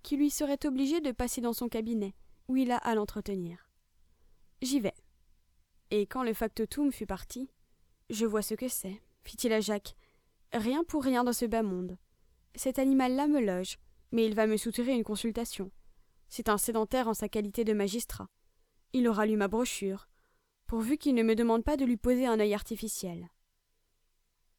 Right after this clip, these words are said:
Mais Jacques n'était pas si tranquille que son ami. Quand celui-ci revint un quart d'heure plus tard, il avait le visage bouleversé de colère. « Il sait tout », pensa Jacques, « et doit être furieux contre moi. »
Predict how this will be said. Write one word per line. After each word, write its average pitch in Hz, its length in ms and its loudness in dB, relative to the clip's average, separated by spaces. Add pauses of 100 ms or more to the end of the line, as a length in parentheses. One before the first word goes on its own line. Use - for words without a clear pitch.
(200)
Mais 226 140 2
Jacques 254 240 -4
n'était 285 240 -2
pas 262 160 -2
si - 120 -6
tranquille 233 400 -6
que 226 120 -4
son 220 180 -6
ami. 196 300 -6 (1000)
Quand 247 180 -4
celui-ci 294 460 -2
revint 247 340 -2
un 240 100 -2
quart 196 200 -4
d'heure 214 160 -6
plus 202 160 -8
tard, 277 320 -10 (640)
il 254 140 0
avait 285 240 2
le 247 200 4
visage 226 480 -2
bouleversé 285 460 2
de 247 80 0
colère. « 185 500 -6 (800)
Il 214 160 0
sait 240 160 -2
tout », 196 240 -8 (160)
pensa 214 300 -2
Jacques, « 202 320 -6 (480)
et 240 80 0
doit 240 160 8
être 247 240 2
furieux 240 340 0
contre 233 300 -2
moi. » 190 240 -2